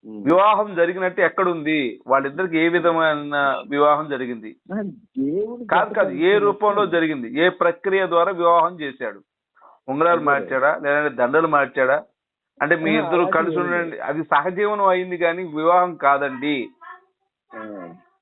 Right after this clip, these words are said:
Speaker 2: అవ్వ ఆదాము సహజీవనం చేశారు తప్ప వివాహం కాదండి.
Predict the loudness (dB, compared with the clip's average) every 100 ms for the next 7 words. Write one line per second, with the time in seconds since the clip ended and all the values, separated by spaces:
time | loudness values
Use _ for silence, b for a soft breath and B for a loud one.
0 | _ _ _ -2 2 0 2 4 4 4
1 | 4 4 0 0 -2 0 2 0 -2 -2
2 | -4 -4 -2 -2 0 -2 0 0 2 0
3 | 0 0 2 2 0 -2 0 2 -2 -4
4 | -4 -4 -4